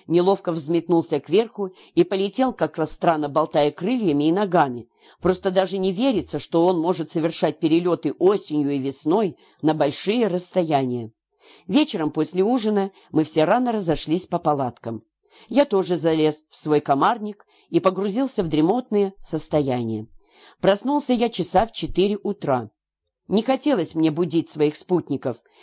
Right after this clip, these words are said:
не хотелось одеваться, и потому я терпеливо лежал на своём жёстком ложе,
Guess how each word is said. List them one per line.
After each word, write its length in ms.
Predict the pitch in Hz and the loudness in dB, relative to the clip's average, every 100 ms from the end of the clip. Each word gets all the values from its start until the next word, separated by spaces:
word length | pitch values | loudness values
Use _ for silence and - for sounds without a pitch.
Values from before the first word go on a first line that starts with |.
| - | -6
не 100 | 180 | 0
хотелось 480 | 190 247 302 262 156 | 2 2 0 0 0
одеваться, 720 | 143 135 151 196 208 - 175 - _ _ | -2 -2 2 0 -2 -8 -10 -10 _ _
и 100 | 170 | -2
потому 340 | 220 220 262 | 0 2 0
я 180 | 285 247 | 0 -2
терпеливо 560 | 214 233 185 175 254 240 | -2 -2 0 0 2 0
лежал 420 | 220 202 185 185 | -2 0 2 2
на 120 | 160 | 0
своём 340 | 165 147 147 143 | -6 -4 -2 -2
жёстком 480 | 143 151 - 135 | -2 -4 -4 -4
ложе, 460 | 131 175 226 185 185 | 0 2 0 -2 -8